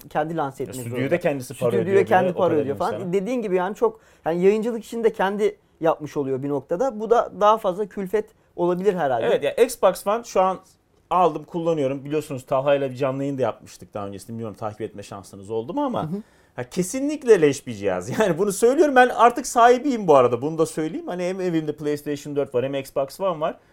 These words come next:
Speaker 2: PlayStation dört ile karşılaştırdığımda kullanması çok karışık.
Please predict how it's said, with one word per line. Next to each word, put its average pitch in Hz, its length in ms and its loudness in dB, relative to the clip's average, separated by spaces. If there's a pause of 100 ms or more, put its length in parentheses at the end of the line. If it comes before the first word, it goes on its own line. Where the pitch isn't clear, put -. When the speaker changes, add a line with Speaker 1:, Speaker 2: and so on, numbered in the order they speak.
(200)
Speaker 2:
PlayStation 214 580 0
dört 226 140 6
ile 175 120 2
karşılaştırdığımda 160 1120 -2 (300)
kullanması 180 840 0 (280)
çok - 260 -8
karışık. 147 480 -6